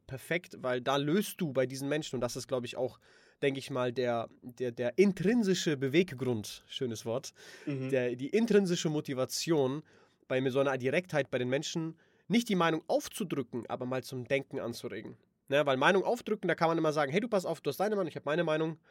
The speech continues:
Speaker 1: Äh, gehen wir bei diesem Thema getrennte Wege. Wir können
Speaker 2: Mhm.
Speaker 1: aber trotzdem immer noch, wir müssen jetzt nicht streiten.“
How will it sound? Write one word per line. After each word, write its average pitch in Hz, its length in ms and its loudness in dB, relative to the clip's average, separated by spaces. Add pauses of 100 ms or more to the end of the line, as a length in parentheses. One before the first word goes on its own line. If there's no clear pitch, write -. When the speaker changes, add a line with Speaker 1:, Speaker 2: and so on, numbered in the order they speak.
(240)
Speaker 1:
Äh, 135 180 4
gehen 165 200 4
wir 190 80 8
bei 139 100 6
diesem 196 260 2
Thema 190 240 6
getrennte 135 440 0
Wege. 214 260 0 (300)
Wir 143 100 -2
können 165 120 4
Speaker 2:
Mhm. 160 40 4
Speaker 1:
aber 143 140 2
trotzdem 160 280 -2
immer 151 160 2
noch, 143 160 0
wir 143 60 0
müssen 160 220 0
jetzt 143 120 0
nicht 139 120 -4
streiten.“ 117 380 -4